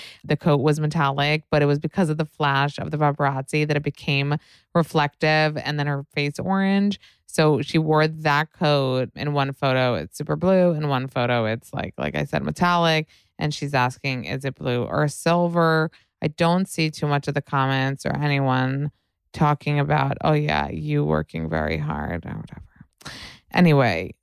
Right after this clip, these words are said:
enough about that. Well, not enough, because another part of the variety piece that I thought was funny in one of the clips, uh, Kourtney was talking about working out and how, like, you know, they wake up super early to work out. Um, that's part of, like, what they have to do.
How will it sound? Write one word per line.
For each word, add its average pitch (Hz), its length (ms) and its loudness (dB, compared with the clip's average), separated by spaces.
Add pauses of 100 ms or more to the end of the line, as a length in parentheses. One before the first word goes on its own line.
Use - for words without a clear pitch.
enough 165 400 4
about 143 600 2 (340)
that. 151 720 0
Well, 175 440 0
not 160 200 0
enough, 135 380 -4
because 160 260 -4
another 160 320 0
part 165 240 -2
of 147 60 -6
the 143 80 -4
variety 120 420 -2
piece 135 220 -10
that 127 100 -2
I 120 60 -2
thought 120 180 -2
was 135 180 -2
funny 127 540 0
in 147 140 0
one 139 120 2
of 127 80 0
the 131 80 0
clips, 139 480 0 (380)
uh, 143 280 0 (100)
Kourtney 147 240 0
was 143 160 -2
talking 147 380 -2
about 120 580 2
working 156 560 0
out 131 440 2
and 131 180 -6
how, 127 320 -2
like, 107 380 -2 (400)
you 156 120 -2
know, 80 180 -4
they 139 140 -4
wake 123 220 -2
up 143 100 -4
super - 260 -6
early 110 300 0
to 101 100 2
work 98 280 0
out. 165 460 2
Um, 135 300 -2
that's 127 180 -4
part 135 220 -4
of, 123 80 -6
like, 120 140 -6
what 135 100 -2
they 131 100 -4
have 131 160 -2
to 147 100 -8
do. 147 440 2